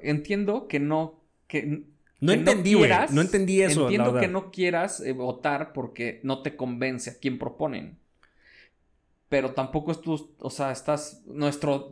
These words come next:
Speaker 1: nuestro deber ser tendría que ser acercarte a algún partido o algo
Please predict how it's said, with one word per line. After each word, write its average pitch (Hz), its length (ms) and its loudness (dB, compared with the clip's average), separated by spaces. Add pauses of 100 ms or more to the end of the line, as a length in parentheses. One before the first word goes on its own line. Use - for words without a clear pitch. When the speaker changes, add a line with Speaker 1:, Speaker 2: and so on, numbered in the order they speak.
Speaker 1:
nuestro 131 360 -4
deber 147 240 0
ser 160 200 -2 (160)
tendría 131 320 -4
que - 100 -12
ser 139 260 -2
acercarte 123 500 -4
a 127 40 -2
algún 131 200 -6
partido 147 520 -2
o 135 260 -4
algo 143 420 -4